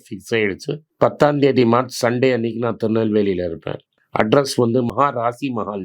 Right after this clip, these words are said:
கே டி சி நகர், திருநெல்வேலி. சாயங்காலம் நாலரைலேருந்து ஏழு மணி மட்டும் இருப்பேன். So,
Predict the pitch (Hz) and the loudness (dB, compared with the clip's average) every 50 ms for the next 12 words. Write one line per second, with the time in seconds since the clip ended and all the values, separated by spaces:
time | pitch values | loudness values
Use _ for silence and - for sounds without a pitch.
0 | 87 - - 147 151 151 151 156 147 143 - - 131 123 113 107 104 107 127 135 | -4 2 2 4 4 4 2 2 2 2 0 0 0 0 0 0 2 2 2 0
1 | 131 - _ _ _ _ _ - 147 123 120 131 131 123 117 107 104 98 95 95 | 0 -4 _ _ _ _ _ 0 2 2 4 4 4 2 2 2 0 0 0 -2
2 | 92 - - _ _ _ _ - - - 117 120 127 131 139 143 143 143 135 123 | -6 -6 -10 _ _ _ _ -6 0 2 2 2 2 2 2 2 2 2 0 -2
3 | 110 110 120 127 120 120 123 120 120 123 131 135 135 120 113 113 117 117 117 113 | -4 -2 -2 -2 -2 -4 -4 -2 -2 -2 -2 -2 0 0 2 2 2 2 0 0
4 | 113 117 120 120 117 113 117 110 87 85 - - 76 - _ _ _ _ _ - | 0 -2 -2 -2 -2 0 0 0 0 -2 -4 -8 -10 -10 _ _ _ _ _ -4
5 | - - 120 117 113 104 107 | 0 2 2 4 2 0 -2